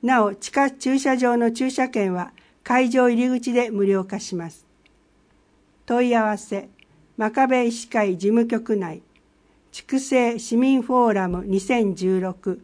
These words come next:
実行委員会、電話二四の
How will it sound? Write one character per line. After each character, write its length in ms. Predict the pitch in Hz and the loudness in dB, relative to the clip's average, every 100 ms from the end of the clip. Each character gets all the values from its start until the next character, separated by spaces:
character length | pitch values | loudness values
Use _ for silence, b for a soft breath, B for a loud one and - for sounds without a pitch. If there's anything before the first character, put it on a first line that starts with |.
| - | -10
実 180 | 185 180 | -10 -8
行 220 | - 240 | 0 2
委 60 | 233 | 4
員 180 | 220 190 | 2 0
会、 300 | 190 160 170 _ b b b b b b | -6 -14 -14 _ b b b b b b
電 360 | 220 233 240 240 | 0 2 4 4
話 240 | 220 220 226 - | 2 0 -4 -4
二 360 | 214 254 269 | 2 4 4
四 280 | 269 240 190 | 4 2 0
の 180 | 180 175 | -2 -6